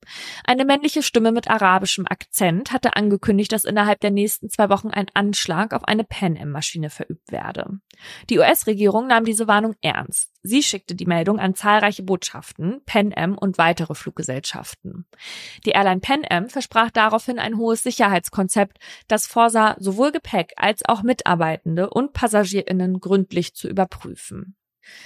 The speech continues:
Viele Reisende, vorrangig U-S-amerikanische DiplomatInnen, stornierten trotzdem ihre Flüge und machten dadurch Platz für Menschen, die zuvor kein Ticket mehr bekommen hatten. Personen wie Eva. Personen, die nicht im Wissen einer möglichen Bedrohung für ihr Leben gewesen waren.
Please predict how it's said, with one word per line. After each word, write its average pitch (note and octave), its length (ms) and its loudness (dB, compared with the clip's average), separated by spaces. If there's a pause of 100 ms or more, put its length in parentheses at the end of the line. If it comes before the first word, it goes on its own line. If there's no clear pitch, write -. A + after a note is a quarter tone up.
(160)
Viele D4 260 4
Reisende, F3 600 0
vorrangig A3 520 2
U-S-amerikanische G#3 920 0
DiplomatInnen, F#3+ 920 -2
stornierten A3+ 540 2
trotzdem G#3+ 480 0
ihre F#3+ 160 0
Flüge G3+ 400 0 (260)
und A#3 160 -2
machten - 300 0
dadurch A#3+ 320 4
Platz - 300 -4
für F#3+ 100 -6
Menschen, F#3 340 0
die F#3+ 100 -4
zuvor - 360 -6
kein G3 280 0
Ticket - 320 -4
mehr - 140 -8
bekommen - 380 -8
hatten. - 380 -12 (340)
Personen G#3 500 4
wie A3+ 140 -4
Eva. - 520 -4 (560)
Personen, C4 480 4
die C#4 100 4
nicht B3+ 340 0
im G#3+ 160 4
Wissen F#3+ 300 2
einer F3+ 220 4
möglichen F#3 400 -2
Bedrohung F3+ 480 2
für - 100 -6
ihr - 140 -4
Leben F#3 240 0
gewesen E3 440 -6
waren. - 380 -4